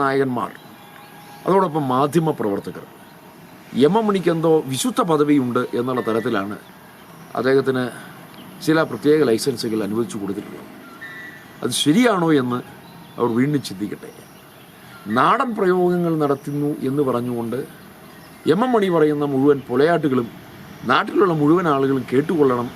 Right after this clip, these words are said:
എന്നുള്ളതാണ് കേരളത്തിലെ സാംസ്കാരിക നായകരുടെയും മാധ്യമ പ്രവർത്തകരുടെയും സ്ഥിരമായിട്ടുള്ള ഒരു ശൈലി. ഞാനേതായാലും ആ ഒരു, ആ,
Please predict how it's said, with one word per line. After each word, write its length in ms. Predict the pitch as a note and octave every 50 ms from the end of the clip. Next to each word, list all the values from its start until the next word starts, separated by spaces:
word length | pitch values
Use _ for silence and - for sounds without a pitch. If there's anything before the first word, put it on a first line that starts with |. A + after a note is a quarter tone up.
| - B2
എന്നുള്ളതാണ് 480 | B2 C#3+ C#3+ B2+ A#2 A#2+ A#2 A2+ G#2+ G2 - - - - - - - - - - - - - -
കേരളത്തിലെ 400 | C#3+ E3 F3 F3 D#3 E3 D#3 D3 - C3
സാംസ്കാരിക 540 | B2 D3 E3 - - F3+ F3+ F3+ F3+ E3+ D3+ C#3
നായകരുടെയും 540 | C3+ C3+ C#3 C#3 C3+ C3 C3 C3 B2+ A#2+ A2+ A#2
മാധ്യമ 340 | B2 D3 E3 - F3+ F3 D#3+ C#3+
പ്രവർത്തകരുടെയും 640 | - B2 A#2+ A#2+ - B2 B2 A#2+ A#2 A#2 A2+ G#2+ - - - - - G#2+ - - - - - - - - - - -
സ്ഥിരമായിട്ടുള്ള 760 | - - F3 F#3+ G#3+ G3+ F3 D#3 D3 C#3 C#3 C3 B2 B2 B2 A#2+ - - -
ഒരു 140 | - - - -
ശൈലി. 260 | D3+ D3 - - - - - - - - - - - - - - - - - - - - - A#2
ഞാനേതായാലും 580 | C#3 F3+ F#3 F#3 F3+ F3+ F3 F3 F3 F3 E3+ E3 - - C#3+ D#3+
ആ 20 | F#3 G#3 - - - D#3+ D#3
ഒരു, 140 | D3+ E3 E3 D3+ - C3+ - C#3+ C#3+ - - - C3+
ആ, 40 | C3